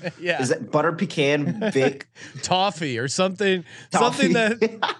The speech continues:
Speaker 2: <laughs>
Speaker 1: some sort of, like, a weird flavor
Speaker 2: Something
Speaker 1: that's not
Speaker 2: old
Speaker 1: vanilla.
Speaker 2: that,
Speaker 1: Yeah.
Speaker 2: yeah.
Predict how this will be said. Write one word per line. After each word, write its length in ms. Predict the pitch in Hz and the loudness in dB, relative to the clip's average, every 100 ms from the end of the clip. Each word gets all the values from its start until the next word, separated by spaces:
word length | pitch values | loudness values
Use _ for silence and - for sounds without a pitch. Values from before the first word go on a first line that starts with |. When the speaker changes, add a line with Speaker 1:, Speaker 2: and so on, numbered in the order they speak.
| _ | _
Speaker 2:
<laughs> 140 | - | -12
Speaker 1:
some 200 | - 240 | 0 0
sort 240 | 240 294 240 | 2 2 4
of, 80 | 214 | 4
like, 220 | 185 165 | 2 0
a 100 | 175 | -4
weird 380 | 175 196 208 170 | 0 4 4 2
flavor 340 | 160 180 175 165 | -2 2 4 2
Speaker 2:
Something 300 | 240 254 175 | 2 2 2
Speaker 1:
that's 140 | 156 | 4
not 60 | 165 | 4
Speaker 2:
old 100 | 180 | 6
Speaker 1:
vanilla. 220 | 165 139 | 4 4
Speaker 2:
that, 280 | 147 143 123 | 4 2 2
Speaker 1:
Yeah. 300 | 156 139 151 | 2 2 2
Speaker 2:
yeah. 460 | 165 143 101 101 | 4 4 2 -2